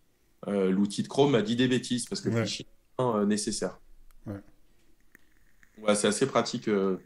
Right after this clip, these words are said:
Speaker 1: de passer par là pour faire, euh, pour faire différents trucs. Et puis, on a l'onglet, euh, performance en termes de web perf, qui est relativement pratique, dans lequel on peut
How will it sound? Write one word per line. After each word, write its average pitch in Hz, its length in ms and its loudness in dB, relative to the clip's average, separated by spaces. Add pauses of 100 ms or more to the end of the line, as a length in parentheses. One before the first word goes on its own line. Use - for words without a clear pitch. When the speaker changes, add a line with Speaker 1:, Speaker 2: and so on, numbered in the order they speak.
(580)
Speaker 1:
de 104 120 0
passer 107 280 0
par 104 220 -2
là 110 140 6
pour 101 180 -8
faire, 98 240 -4
euh, 90 320 -6
pour - 180 -18
faire 92 200 -6
différents 98 420 -4
trucs. 131 360 -4 (920)
Et 107 60 -14
puis, 139 640 -2
on 110 180 2
a 123 380 4 (100)
l'onglet, 113 680 0
euh, 95 280 -2
performance 120 800 0
en 104 60 -8
termes 104 240 -4
de 104 40 0
web 101 200 0
perf, - 480 -2 (1800)
qui - 80 -16
est 110 40 -14
relativement 104 600 2
pratique, 131 580 -2
dans 107 100 2
lequel 127 280 4
on 120 100 2
peut 120 320 0